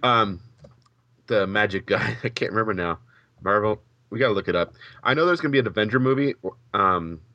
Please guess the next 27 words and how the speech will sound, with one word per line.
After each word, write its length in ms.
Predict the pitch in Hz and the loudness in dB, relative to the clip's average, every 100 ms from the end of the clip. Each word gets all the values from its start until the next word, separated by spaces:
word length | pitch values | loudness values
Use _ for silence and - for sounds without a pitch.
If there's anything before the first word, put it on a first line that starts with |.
| - | -14
obviously, 520 | - 90 90 - 95 120 - - | -2 -2 -2 -2 -2 -4 -14 -2
there's 140 | 113 | 0
also 220 | 147 - | 2 0
gonna 180 | - 135 | -2 -2
be, 140 | 120 110 | 0 2
like, 260 | 104 - | 2 2
a 200 | 98 87 | 2 2
war 480 | 82 87 101 113 135 - _ | 0 2 4 4 0 -6 _
where, 340 | 92 90 - 92 | 2 2 2 0
um, 180 | 90 - | 0 2
Iron 260 | 92 107 | 2 2
Man 200 | 110 110 110 | 2 0 0
is 80 | |
on 160 | 113 101 | -2 -2
one 140 | 104 | -4
side 320 | 104 113 107 104 | 0 2 2 0
and 80 | 90 | -2
Captain 260 | 95 95 | -2 -2
America's 340 | 87 85 98 90 | -2 -2 -2 -4
on 120 | 82 | -6
the 100 | 82 | -2
other. 260 | 87 117 120 _ _ _ | 0 -2 -4 _ _ _
So 120 | - 98 | -4 0
that'll 200 | 104 107 | 2 0
be 140 | 92 | -2
pretty 180 | - - | -4 -4
cool. 320 | - 85 85 | -2 -2 -2